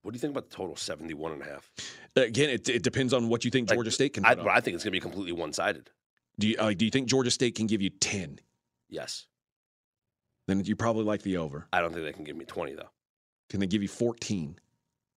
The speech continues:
Speaker 1: Yes.
Speaker 2: I'd be comfortable with the over then. I, I, I think L S U puts up sixty here.
Speaker 1: Okay.
Speaker 2: I, I, I, I, I mean, I'm just telling you, w-,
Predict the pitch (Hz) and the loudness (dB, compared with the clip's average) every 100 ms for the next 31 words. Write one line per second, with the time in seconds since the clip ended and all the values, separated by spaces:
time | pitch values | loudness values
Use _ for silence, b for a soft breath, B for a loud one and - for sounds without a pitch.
0 | _ _ - 110 - - - - 95 87 | _ _ -16 -14 -10 -12 -10 -4 -2 -2
1 | - 104 85 80 78 76 71 67 60 52 | -2 -4 -2 -4 -4 -2 -4 -4 -6 -8
2 | - - 92 - 98 90 117 123 113 107 | -8 -4 -2 0 2 2 2 4 2 2
3 | 110 95 90 - - 80 - 71 - - | -2 -2 -2 0 -2 -4 -6 -8 -12 -16
4 | _ _ _ _ _ _ - 127 165 - | _ _ _ _ _ _ -6 -2 -2 -6
5 | _ _ _ - 90 85 92 92 92 113 | _ _ _ -4 0 2 2 2 2 2
6 | 117 110 151 123 110 120 127 - 120 120 | 2 0 2 0 0 -4 -4 0 2 2
7 | 113 113 104 - 139 131 123 113 113 120 | 2 2 0 2 2 4 2 0 0 -2